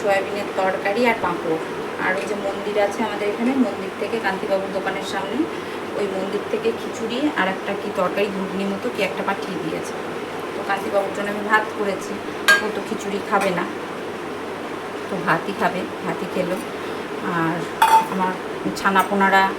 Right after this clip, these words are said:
ওদেরকে এসে সেই মা, মা করে, আমি যে ক্যামেরাটা on করবো আর আমি সময় পাইনি, এতটা ব্যস্ত হয়ে পড়েছিলাম। মা, মা, মা করে অস্থির করছিল, ওদেরকে খেতে টেতে দেওয়া হলো, সব হলো।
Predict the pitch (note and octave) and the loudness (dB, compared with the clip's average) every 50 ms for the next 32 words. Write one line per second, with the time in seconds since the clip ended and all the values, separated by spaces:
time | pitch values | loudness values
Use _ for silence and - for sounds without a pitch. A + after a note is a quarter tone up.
0 | - F3 F3+ F#3 F#3+ - - G3+ F#3 G3+ G#3+ G3+ F3+ - - G#3 G3 - A#3 A3+ | -4 -4 -2 -2 -2 -2 -2 -2 -2 -2 -2 -2 0 0 0 -2 0 0 0 0
1 | G#3+ F#3 E3+ F#3+ G3+ G#3+ G#3+ G#3 G3+ F#3+ G3+ G#3 G#3 G#3+ G#3+ - - - - - | 0 2 2 2 4 4 4 4 4 4 4 4 4 2 0 -2 -4 -4 -4 -4
2 | - - - - - - - - F#3 F3+ F#3 - - F#3+ E3 E3+ F3 F#3 F3 - | -6 -6 -6 -6 -6 -6 -4 -4 -2 -2 -2 0 2 4 4 4 4 2 2 2
3 | - - - F#3 F#3 F3 - A3 A3+ A#3+ A#3+ C4+ A#3 F#3 F3+ F3 F3+ F3+ F#3 F#3+ | 0 0 0 0 -2 0 2 2 4 4 4 6 6 6 6 4 2 0 0 -2
4 | F3+ - F#3 F3 E3+ F3 E3+ - E3 F3 F3 - - - - - - - C4 C4 | -2 -2 -4 -2 -2 -2 -2 -4 -4 -4 -4 -4 -4 -4 -4 -4 -2 0 0 0
5 | - - - - G#3 G#3 - - - - - F#3 F3+ D#3 D3 - C#3 - - - | 0 0 0 0 2 2 0 -2 -2 -4 -2 -2 -2 -2 -2 -2 -4 -4 -4 -4
6 | - - - - - - - - - - - - - F3 F#3 F#3 F#3 F#3+ G3 G3+ | -4 -4 -4 -4 -6 -6 -6 -6 -6 -6 -6 -6 -4 -2 -2 0 0 0 0 0
7 | F#3+ F#3+ F#3 F#3+ F#3+ F#3+ F#3+ F#3 F#3 F#3 F#3+ F#3+ F#3+ G3+ G3 G3+ F#3+ F3+ F3 - | 0 2 2 4 4 4 4 2 2 2 0 0 0 0 2 2 2 2 0 -2
8 | - - A3 A3 - - A3+ G#3 - - - - A#3 A3+ B3+ C#4+ D#4 D4+ - - | -2 0 0 0 0 0 -2 -2 -2 -2 -2 0 2 2 4 4 2 2 0 -4
9 | - - - - - - - - - G3 F#3+ G3 F#3+ - - G#3 G3+ G#3 G3+ - | -8 -8 -6 -6 -6 -6 -4 -4 -2 0 0 0 0 0 0 0 0 0 0 -2
10 | - - - - F#3+ - - - - - - F#3+ F3+ - F#3 F#3 F#3 F#3 F#3+ G3 | -4 -4 -4 -4 -4 -2 -2 -2 -2 -4 -4 -4 -2 2 4 4 6 4 4 2
11 | G#3+ G3+ G3+ G#3 A3 A#3 A#3 A#3 - - - - - - - - - - - - | 0 -2 0 0 0 0 0 -2 -4 -6 -6 -6 -6 -6 -6 -6 -6 -4 -2 0
12 | G#3 F#3+ F#3+ F#3+ - G3+ F#3+ F#3+ A3 B3 | 0 0 0 0 -2 -2 0 0 2 2